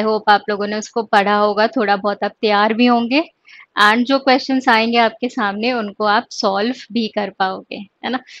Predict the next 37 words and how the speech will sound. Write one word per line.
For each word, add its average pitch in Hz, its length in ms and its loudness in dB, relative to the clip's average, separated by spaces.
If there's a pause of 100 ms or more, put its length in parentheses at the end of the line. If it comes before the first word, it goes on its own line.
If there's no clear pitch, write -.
So, 226 80 2
दोनों 269 300 6
चीज़ें 196 360 -4
हैं, 185 240 -12 (400)
एक 254 260 4 (380)
Telegram 240 400 4
channel 220 380 2
पे 240 60 -2
जो 233 120 0
कंटेंट 220 460 -2
share 208 320 -2
हुआ 226 220 2
था 262 260 2 (540)
उसको - 200 -2
कितना 233 400 4 (100)
पढ़ा 208 400 6 (680)
और 240 280 8 (120)
कितना 262 340 6
retain 240 540 4
कर 240 180 4
पा 226 220 4
रहे 214 120 0
हैं, 269 100 -2
कितना 254 300 -2
याद 208 480 2
है, 262 120 0 (360)
और 247 140 6
उसके 262 240 -2
basis 226 380 -2
पे 269 120 0
इन 269 100 2
questions 208 460 -6
को 247 120 -6
कितने 208 280 -10
अच्छे 196 220 -10
से 262 140 -6
solve - 320 -10